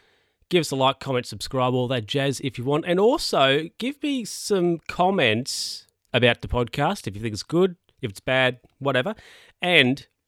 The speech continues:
give me some comments about something else. Now, I'm thinking, I've been listening to a podcast, um, made by Mark, Mark's Movie Podcast, Mark D. Check him out if you want to.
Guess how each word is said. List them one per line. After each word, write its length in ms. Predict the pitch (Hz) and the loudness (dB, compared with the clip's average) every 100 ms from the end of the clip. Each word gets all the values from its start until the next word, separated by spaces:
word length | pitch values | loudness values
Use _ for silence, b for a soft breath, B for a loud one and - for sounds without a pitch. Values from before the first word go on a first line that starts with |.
| _ - | _ -6
give 200 | 151 156 | -6 -4
me 80 | 220 | -6
some 180 | 220 | -4
comments 380 | 196 160 139 127 | -4 -2 0 0
about 180 | 139 127 | -2 -2
something 240 | 139 127 | -2 0
else. 160 | 127 117 | 0 0
Now, 120 | 127 | -2
I'm 60 | 117 | -2
thinking, 640 | - 202 240 240 202 147 - | -2 -2 -2 -2 -2 -4 -4
I've 100 | 139 | -2
been 160 | 147 147 | 2 0
listening 300 | 180 220 190 | 0 0 2
to 100 | 160 | 0
a 60 | |
podcast, 720 | 120 131 127 - 120 113 - - B B B B B | 2 -2 -2 -2 0 0 -2 -12 B B B B B
um, 720 | 120 117 113 110 104 107 - _ _ - | 0 2 2 0 -2 -4 -10 _ _ -8
made 360 | 117 113 110 95 | -4 -2 -4 -4
by 560 | 104 104 104 101 101 120 | -2 0 -2 -2 -6 -8
Mark, 640 | 107 107 113 117 - - b b b b - 113 | -4 0 2 0 -2 -20 b b b b -18 -6
Mark's 360 | 123 123 - | -4 -4 -4
Movie 240 | 117 113 117 | -2 -2 -2
Podcast, 640 | 113 110 - 110 117 - | -2 -2 -2 -2 -2 -2
Mark 280 | 117 113 - | -2 -2 -2
D. 180 | 107 107 | -4 -4
Check 260 | - 120 | -4 -6
him 120 | 107 | -4
out 180 | 101 104 | -4 -4
if 120 | 101 | -6
you 80 | 101 | -8
want 140 | 101 120 | -4 -2
to. 220 | 139 | -2